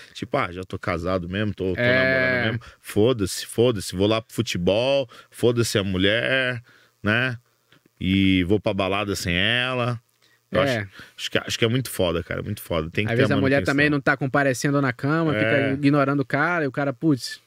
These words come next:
Speaker 2: E aí é, é aquilo, né, Johnny? É, poucas pessoas na hora, ela tem, elas têm,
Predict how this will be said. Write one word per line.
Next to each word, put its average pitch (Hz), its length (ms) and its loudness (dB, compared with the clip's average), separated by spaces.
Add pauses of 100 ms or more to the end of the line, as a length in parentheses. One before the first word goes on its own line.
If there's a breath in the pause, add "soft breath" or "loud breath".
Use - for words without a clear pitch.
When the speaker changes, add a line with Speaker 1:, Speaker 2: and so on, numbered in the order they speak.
(1500 loud breath)
Speaker 2:
E 294 80 2
aí 302 160 4
é, 330 60 0 (220)
é 277 60 6
aquilo, 180 300 4
né, 170 200 2
Johnny? 127 260 0
É, 120 240 0
poucas 190 340 -4
pessoas 202 380 2
na 180 160 2
hora, 165 220 2
ela 151 160 0
tem, 156 300 2
elas 117 260 -2
têm, 131 580 0